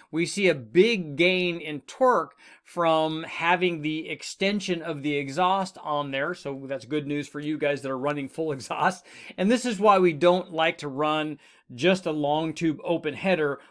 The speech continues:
without some sort of collector extension on it. Normally we have, like, I like r-, running these mufflers when I'm running L S stuff because having the mufflers on <laughs> just makes it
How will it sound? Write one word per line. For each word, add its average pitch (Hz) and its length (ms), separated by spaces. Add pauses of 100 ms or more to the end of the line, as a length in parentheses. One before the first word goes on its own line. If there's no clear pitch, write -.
(100)
without 180 360
some 202 360
sort 190 320
of 135 100
collector 160 400
extension 135 480
on 131 160
it. 165 60
Normally 190 480
we 160 100
have, 156 180
like, 151 140
I 208 140
like 190 260
r-, 160 100
running 160 560
these 131 200
mufflers 147 360
when 135 120
I'm 131 160
running 135 240
L 135 180
S 160 160
stuff 131 260 (300)
because 160 260
having 170 300
the 147 80
mufflers 147 380
on 139 420
<laughs> - 80
just - 320
makes 147 220
it 151 140